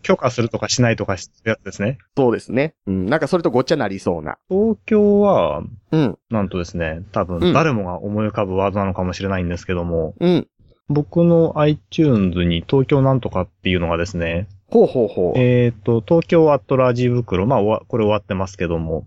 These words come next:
Speaker 2: うん。
Speaker 1: 東京ゲーム事変、
Speaker 2: うん。
Speaker 1: これスリーディーっていう後番組に変わってるんですけども、
Speaker 2: まあ、実質終わっている。
Speaker 1: そうですね。で、
Speaker 2: うん。
Speaker 1: 東京ミーハ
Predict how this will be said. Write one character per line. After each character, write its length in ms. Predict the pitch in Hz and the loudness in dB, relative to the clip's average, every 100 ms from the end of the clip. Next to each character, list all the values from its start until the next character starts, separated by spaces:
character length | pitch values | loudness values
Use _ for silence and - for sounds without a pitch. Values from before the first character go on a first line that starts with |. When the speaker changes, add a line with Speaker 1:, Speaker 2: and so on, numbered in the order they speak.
| - | -4
Speaker 2:
う 100 | 190 | 0
ん。 100 | 175 | 2
Speaker 1:
東 180 | 170 165 | 2 2
京 180 | 170 151 | 2 2
ゲ 160 | 147 | 2
ー 20 | |
ム 120 | 139 127 | 0 0
事 100 | 120 | -2
変、 520 | 95 87 78 78 - _ | -2 -6 -6 -10 -14 _
Speaker 2:
う 80 | 165 | -2
ん。 200 | 165 123 | 0 0
Speaker 1:
こ 60 | 123 | -2
れ 60 | - | 0
ス 120 | 151 | 0
リ 120 | 156 | 2
ー 20 | |
デ 80 | 147 | 2
ィ 60 | 120 | 0
ー 40 | |
っ 20 | |
て 80 | - | -2
い 40 | 87 | -6
う 200 | 87 87 | -6 -6
後 200 | 117 113 | -4 0
番 160 | 117 101 | 0 -2
組 140 | 87 | -6
に 80 | 90 | -6
変 120 | 95 | -6
わ 60 | 92 | -4
っ 20 | |
て 320 | - 90 87 _ | -2 -2 -2 _
る 120 | - 95 | -4 0
ん 60 | |
で 80 | 85 | -2
す 100 | 78 | -2
け 100 | 92 | -4
ど 100 | 85 | -2
も、 280 | 85 78 - _ | -2 -4 -8 _
Speaker 2:
ま 140 | 180 165 | -2 -2
あ、 20 | |
実 280 | 156 156 160 | -2 -6 0
質 60 | |
終 140 | 160 143 | 2 4
わ 120 | 143 | 2
っ 60 | |
て 120 | - 110 | 0 -4
い 100 | 95 | -4
る。 180 | 78 - | -4 -6
Speaker 1:
そ 360 | - 185 120 | -2 2 2
う 20 | |
で 80 | 92 | 0
す 180 | - 85 | -4 -4
ね。 300 | 90 90 90 | -2 -2 -4
で、 180 | - 147 | -2 2
Speaker 2:
う 80 | 151 147 | 4 2
ん。 40 | 107 | 2
Speaker 1:
東 180 | 160 | 0
京 240 | - 160 147 | 2 2 2
ミ 260 | 139 127 | 4 2
ー 20 | 95 | 0
ハ 480 | - 82 78 73 | -2 -2 -2 -4